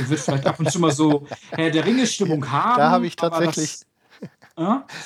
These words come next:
Speaker 2: hab ich
Speaker 1: das war
Speaker 2: tatsächlich
Speaker 1: so
Speaker 2: eine Information für dich.
Speaker 1: das, das, das war so, aber, äh, jetzt freue ich mich mehr drauf, bin si-, ziemlich gehuckt drauf und, ähm, ja, also wer ihn noch nicht gesehen hat,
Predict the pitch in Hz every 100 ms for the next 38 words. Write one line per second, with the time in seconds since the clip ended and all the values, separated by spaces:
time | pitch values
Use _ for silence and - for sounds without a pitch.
0 | - 151 160 190 165 185 190 156 156 147
1 | 147 143 131 123 139 135 135 123 120 _
2 | _ - - - - 123 143 156 147 139
3 | 135 151 214 - 202 - - 165 196 196
4 | - 160 165 165 - 160 185 - 170 190
5 | 196 160 139 139 190 190 214 208 170 160
6 | 147 151 - 180 - 131 - - - 185
7 | 202 196 - 151 156 147 151 147 143 139
8 | 147 131 131 135 135 - 131 175 - 170
9 | 160 160 139 143 143 156 196